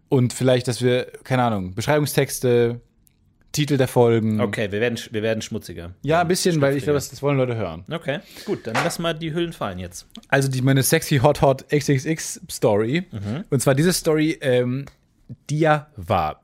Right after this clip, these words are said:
Speaker 1: Ich mache ein Paket auf, äh, von einer Nachbarin, ohne das zu wissen. Und in dem Paket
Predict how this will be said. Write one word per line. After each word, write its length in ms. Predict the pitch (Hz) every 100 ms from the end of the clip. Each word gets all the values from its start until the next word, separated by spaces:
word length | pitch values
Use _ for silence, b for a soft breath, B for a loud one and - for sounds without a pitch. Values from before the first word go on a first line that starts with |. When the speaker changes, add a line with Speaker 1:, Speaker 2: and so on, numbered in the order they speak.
| -
Speaker 1:
Ich 120 | 156
mache 160 | 165 135
ein 120 | 123
Paket 360 | 117 - 160 -
auf, 460 | 107 139 - - _ b b b -
äh, 300 | 120 113 117 - - -
von 160 | - 131
einer 140 | 120
Nachbarin, 580 | 117 147 - 104 104 135
ohne 200 | - 120
das 180 | 110 107
zu 140 | - 104
wissen. 360 | 139 131 143 b b b -
Und 340 | 139 143 - -
in 120 | 127
dem 140 | 120
Paket 600 | - 110 - 117 117 -